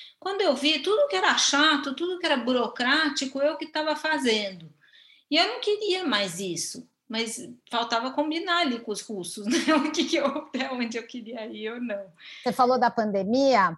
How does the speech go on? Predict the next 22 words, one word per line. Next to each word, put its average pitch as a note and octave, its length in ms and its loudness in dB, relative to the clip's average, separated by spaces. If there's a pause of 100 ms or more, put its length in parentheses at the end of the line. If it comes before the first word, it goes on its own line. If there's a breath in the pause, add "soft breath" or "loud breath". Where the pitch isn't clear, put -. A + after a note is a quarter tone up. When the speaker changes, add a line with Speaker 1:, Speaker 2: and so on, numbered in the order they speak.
(120)
Speaker 2:
Ai, A#3+ 300 6
a A3 60 2
pandemia C4+ 680 4
foi D4+ 320 4
um, C#4+ 420 -4
uma C4+ 260 0
surpresa, C4 800 4
né? A3+ 460 4
Eu G#3+ 300 2
acho A3 680 4
que A3+ 60 -4
a G#3 60 2
gente C4 280 0
acabou C4 720 6
assumindo C#4 720 2
papéis C#4 500 4
que - 80 -2
a B3 80 4
gente C4+ 300 0
realmente D#4+ 640 6
não E4+ 240 4
queria E4 500 6